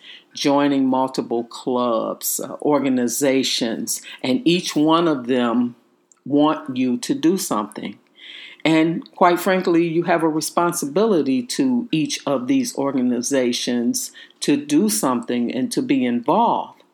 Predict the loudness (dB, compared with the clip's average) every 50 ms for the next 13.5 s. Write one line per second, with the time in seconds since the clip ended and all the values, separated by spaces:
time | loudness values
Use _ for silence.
0 | _ _ -20 -20 -20 -20 -20 -20 -20 -14 _ 0 2 4 4 4 4 4 6 6
1 | 6 4 4 4 4 4 4 4 4 2 2 2 2 0 -2 _ _ -8 -4 0
2 | 4 4 6 6 4 4 2 0 -2 0 2 2 4 4 4 2 2 0 0 0
3 | -2 -2 -4 -6 _ _ _ _ _ -14 -8 -2 2 2 4 4 2 2 0 0
4 | 2 2 2 2 0 -2 -12 _ -6 2 4 4 6 6 4 2 2 2 2 2
5 | 2 0 -2 0 0 2 2 2 0 0 0 0 2 2 2 0 0 -2 -4 -4
6 | -4 -4 -6 -8 -10 -12 _ -20 -20 -20 _ _ -20 -20 -20 _ _ _ _ -6
7 | -4 -4 -2 -4 -4 -4 -4 -6 -8 -12 -20 -20 -20 -20 -20 -12 -2 4 6 6
8 | 6 6 4 2 2 2 4 4 6 6 6 6 4 2 0 -2 -2 0 2 2
9 | 4 4 4 4 4 4 4 2 2 2 0 -2 -2 2 4 4 6 6 6 4
10 | 4 2 2 4 4 4 4 2 0 -4 -2 0 0 2 2 2 2 0 -2 -4
11 | -4 -2 0 0 -2 -4 -8 _ _ _ _ _ _ _ _ _ _ _ _ _
12 | -2 2 2 2 4 2 0 0 2 0 -2 -2 0 2 2 4 4 4 2 2
13 | 4 4 4 4 4 4 2 0 0